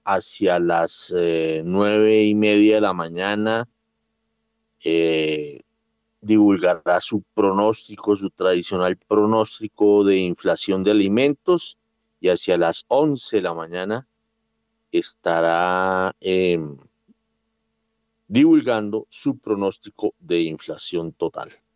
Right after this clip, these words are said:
Mm, les confieso que ha sido muy difícil esta tarea, no solamente para mí, sino para todos.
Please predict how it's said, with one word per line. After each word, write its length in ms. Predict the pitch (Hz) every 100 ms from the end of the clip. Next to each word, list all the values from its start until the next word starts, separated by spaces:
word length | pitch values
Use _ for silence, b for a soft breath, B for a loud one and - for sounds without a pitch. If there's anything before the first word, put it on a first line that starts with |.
| _ _ _ _ _ _
Mm, 440 | 85 85 82 80 78 - _ _ _ _ _ _ -
les 200 | 180 -
confieso 480 | 95 - 120 123
que 280 | 117 131 - _
ha 140 | 104 95
sido 380 | 101 101 101 -
muy 840 | 92 90 98 110 127 151 185 185 131
difícil 540 | 107 87 101 92 107
esta 260 | 101 - 101
tarea, 480 | - 76 80 87 - _ _
no 160 | 76 80
solamente 480 | 95 120 120 101
para 240 | 80 95 82
mí, 160 | 80
sino 320 | 82 110 98 - _ _
para 340 | 71 - 64 -
todos. 580 | - 107 87 - - _